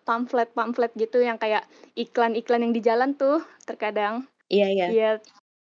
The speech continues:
Speaker 1: Mm-mm, aku juga terkadang kalau misalnya ngelihat, "Eh, ini udah bener belum sih tulisannya? Ada nggak sih di K B B I?"
Speaker 2: Iya.
Speaker 1: Terkadang aku sampai kayak gitu. Ya ampun, ngaruh banget itu sebenarnya ke
Speaker 2: Bener,
Speaker 1: lingkungan
Speaker 2: bener.
Speaker 1: sehari-hari.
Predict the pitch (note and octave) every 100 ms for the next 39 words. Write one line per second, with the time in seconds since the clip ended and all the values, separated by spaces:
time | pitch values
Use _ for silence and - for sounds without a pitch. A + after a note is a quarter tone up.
0 | _ - B3+ C#4+ E4 E4 D4+ E4+ E4 C#4
1 | C#4 E4 E4 C#4 C4 C4+ B3+ B3 B3+ E4+
2 | _ _ _ _ _ _ C#4 C#4 - A#3
3 | E4+ C4+ G#3+ A3 D#4 A3+ A3+ A3+ D#4+ A#3+
4 | A#3 A3+ A#3+ D#4 E4 _ _ - A#3+ E4+
5 | C4+ D#4+ D4+ A#3 A3 G#3+ C4 D#4+ - -
6 | C4 D#4+ G4 E4+ E4+ - C#4 C4+ D#4+ F#4
7 | G#4 - - _ - C#4 C4 C#4 D4+ D#4
8 | - B3 B3 C4+ A#3+ A#3 C4 C4+ C#4 C4+
9 | B3+ A#3+ A#3+ B3 C4+ - - A#3+ A#3+ A#3+
10 | A#3 A3+ A#3 A#3 _ - - A#3 A3+ A3
11 | A3+ G#3+ A3+ -